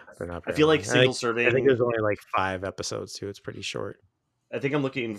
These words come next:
Speaker 2: been looking for more single serving, lighthearted episodes before bed, um, because, I don't know, I feel like I've been do-, watching way too many movies, and, uh, like, if I turn the T V off, I can go to sleep as fast as I want, but, uh, like, all too often lately where I'm, like, starting Indiana Jones, and I'm like,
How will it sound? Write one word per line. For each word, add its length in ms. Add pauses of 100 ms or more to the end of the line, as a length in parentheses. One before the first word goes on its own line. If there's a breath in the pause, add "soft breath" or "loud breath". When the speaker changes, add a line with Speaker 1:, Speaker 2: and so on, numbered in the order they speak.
(140)
Speaker 2:
been 160
looking 220
for 80
more 120
single 280
serving, 520
lighthearted 540
episodes 500
before 480 (120)
bed, 360 (160)
um, 580
because, 600 (160)
I 80
don't 80
know, 160 (220 soft breath)
I 80
feel 100
like 100
I've 80
been 120
do-, 100
watching 300
way 160
too 120
many 180
movies, 440
and, 400
uh, 140
like, 260 (380)
if 100
I 80
turn 160
the 60
T 120
V 120
off, 160
I 80
can 100
go 80
to 80
sleep 320
as 100
fast 220
as 60
I 100
want, 380
but, 160
uh, 160
like, 200 (140)
all 160
too 140
often 340
lately 300
where 160
I'm, 60
like, 220
starting 360
Indiana 340
Jones, 320
and 80
I'm 80
like, 160